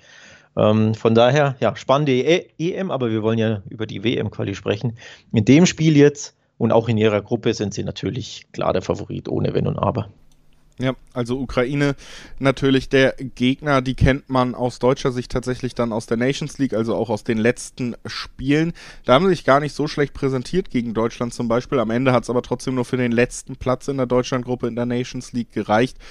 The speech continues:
Speaker 2: Und es liegt eben vor allen Dingen daran, dass die Ukraine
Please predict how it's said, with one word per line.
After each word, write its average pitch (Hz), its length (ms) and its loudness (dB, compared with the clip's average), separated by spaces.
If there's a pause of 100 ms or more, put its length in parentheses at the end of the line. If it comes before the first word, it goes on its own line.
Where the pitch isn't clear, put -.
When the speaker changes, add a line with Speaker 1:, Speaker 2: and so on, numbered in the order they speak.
(280)
Speaker 2:
Und 110 80 -6
es 110 160 -8
liegt 120 240 -4
eben 117 240 -2 (240)
vor - 180 0
allen 123 160 2
Dingen 123 160 0
daran, 113 480 4 (220)
dass 110 180 -6
die 104 160 -8
Ukraine 117 600 0